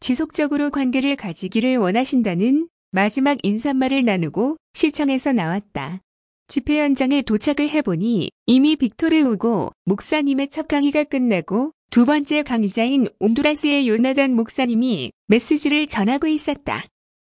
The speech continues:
십이 강을 중심으로 진행하고 있는데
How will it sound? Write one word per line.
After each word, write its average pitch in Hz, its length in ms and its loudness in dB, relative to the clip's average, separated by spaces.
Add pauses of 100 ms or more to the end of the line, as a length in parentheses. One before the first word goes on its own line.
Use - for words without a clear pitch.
(100)
십이 302 300 0
강을 285 240 0
중심으로 254 640 -2
진행하고 294 560 0
있는데 247 600 0